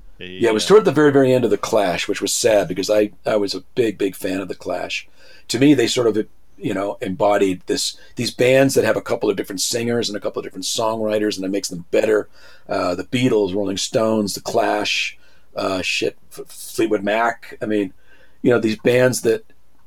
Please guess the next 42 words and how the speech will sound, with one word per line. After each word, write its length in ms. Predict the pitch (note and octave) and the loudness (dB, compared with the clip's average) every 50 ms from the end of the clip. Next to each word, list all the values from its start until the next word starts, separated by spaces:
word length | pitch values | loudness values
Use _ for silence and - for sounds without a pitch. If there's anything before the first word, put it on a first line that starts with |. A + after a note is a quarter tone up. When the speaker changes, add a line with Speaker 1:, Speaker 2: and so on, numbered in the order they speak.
| - - - - | -20 -14 -8 -6
Speaker 2:
it's 220 | - - - - | -6 -4 -4 -2
not 200 | B2+ A#2+ A#2+ A#2+ | 0 0 0 0
just 220 | - A2+ G2 - | -4 -6 -6 -4
this 180 | - G2+ - - | -6 -6 -4 -2
one 240 | B2+ C3 C3+ C#3 C3+ | 2 2 4 4 2
guy, 260 | - F#2 F2+ F#2 F2+ | 2 2 0 0 0
it's 420 | F#2 F#2 - G2+ - - - - - - - - | -2 -2 -2 -4 -4 -6 -10 -10 -12 -18 -16 -12
a 60 | - | -6
couple 280 | - B2 C3+ - A#2 | -2 -2 0 0 0
of 80 | G#2 F#2 | -2 0
guys, 420 | F#2 F#2 F#2 F#2 F#2 G2 F#2+ - - | 0 0 0 0 -2 -2 -4 -6 -8
and 120 | G#2 F#2 | -6 -4
they 80 | F#2 F#2+ | -4 -2
all 160 | G2 G2+ G2+ | -2 -2 -2
contribute. 560 | - G2 F#2 - - G2+ F2 G2+ G2+ G2 - - | -4 -6 -8 -4 -4 -4 -4 -4 -6 -6 -6 -8
And, 320 | - F2 F2 F2 F2 F2 - - - - - - - - - - - - - | -8 -8 -8 -8 -10 -12 -16 -20 -20 -20 -20 -20 -20 -20 -20 -20 -20 -14 -10
uh, 260 | G2+ F#2 F2 F2 - - - | -8 -6 -6 -8 -8 -6 -4
I, 140 | G2 G#2+ | -2 -2
I 140 | - - B2 | 0 4 4
always 200 | C#3 C#3+ B2+ - | 6 6 6 6
loved 180 | A#2 B2 B2 - | 6 4 6 6
that 120 | A2+ G2+ | 4 2
about 180 | F#2 F#2 G2 - | 2 0 -2 -6
The 80 | - | -8
Clash, 560 | - - - - D3+ D3 A2+ G2+ - - - - | -12 -8 -2 0 0 0 0 -2 -6 -6 -6 -8
that 140 | - - | -8 -8
you 80 | F2+ F2+ | -6 -4
got 240 | - G2 F#2 F2+ - | -2 -2 -2 -4 -6
the 60 | - | -8
Strummer 420 | - - - A#2+ A#2 A#2+ A#2 G2 | -8 -4 0 0 2 2 2 0
songs 400 | - - G#2 F#2 F2+ F#2 F#2 F2+ | -2 -2 -2 -4 -4 -4 -4 -6
and 80 | F#2+ F#2+ | -6 -8
you 60 | F#2+ G2 | -8 -8
got 140 | F#2+ - | -8 -8
the 60 | - F#2+ | -8 -8
Mick 180 | F#2 F#2 F#2 - | -8 -8 -8 -6
Jones 380 | - G2+ G#2+ A#2+ B2+ A#2+ - - | -4 -4 -2 -2 -2 -4 -4 -6
songs. 500 | - - - - - - - - - - - - - - - - - - - - - - - - | -8 -8 -10 -14 -16 -18 -18 -18 -18 -18 -18 -20 -20 -20 -20 -20 -20 -20 -20 -20 -20 -20 -12 -8
And 400 | G2+ G2 G2 F#2+ F#2 F#2 F#2 - | -6 -4 -4 -4 -6 -8 -6 -2
they 120 | - G#2 G#2+ | 0 0 2
were 120 | G2+ G2 | 2 0
different, 540 | E2+ - A2 B2 C3 - - G#2 C#3+ - - | -2 0 0 0 0 0 0 -4 -4 -4 -8